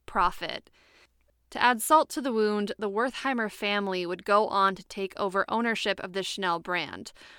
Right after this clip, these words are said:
albeit much later. And the heirs of Paul and Pierre Wertheimer continue to own the brand today.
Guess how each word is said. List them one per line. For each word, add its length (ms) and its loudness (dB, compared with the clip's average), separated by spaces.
albeit 400 2
much 400 -2
later. 460 -6
And 180 2
the 140 0
heirs 320 4
of 140 -6
Paul 400 6
and 180 0
Pierre 280 2
Wertheimer 680 0
continue 640 0
to 200 -4
own 220 0
the 60 -2
brand 560 -2
today. 580 -4